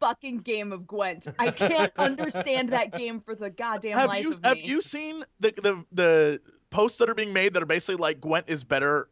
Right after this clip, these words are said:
Speaker 2: than Hearthstone, like a better card game? Like, people are like, "It's crazy that this card game came out and it also came with the video game too."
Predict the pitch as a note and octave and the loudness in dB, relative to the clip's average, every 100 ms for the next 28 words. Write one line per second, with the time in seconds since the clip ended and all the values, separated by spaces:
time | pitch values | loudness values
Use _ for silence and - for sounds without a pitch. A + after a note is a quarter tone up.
0 | - D3+ B2+ C3 - D#3+ D#3 D3 C#3+ B2 | -2 -2 0 -4 -2 -2 0 -2 -4 0
1 | C3 C#3+ D3 C#3 C3+ D3+ D#3 F3+ - _ | 2 2 2 0 0 -4 -4 -8 -18 _
2 | _ _ - G#3 C#4+ C#4+ C4+ A#3 A#3 - | _ _ 0 2 4 4 6 4 2 -8
3 | _ D4 D4+ - B3+ E4 F#4+ A3 F#3+ - | _ -2 -2 -2 0 0 -2 -4 -4 -4
4 | G3+ - G#3+ C#4+ G3 E3 E3+ F3 E3+ F#3 | -4 0 2 2 -2 -8 -6 -2 0 0
5 | - F3+ F3+ A3+ A#3+ G#3 G#3 G#3 G#3 F3+ | -2 -6 -2 -2 0 -2 0 0 -2 -4
6 | A#3+ C4+ F3+ E3 F3 B3+ C#4+ D#3 | -4 -2 -2 -4 -2 0 0 0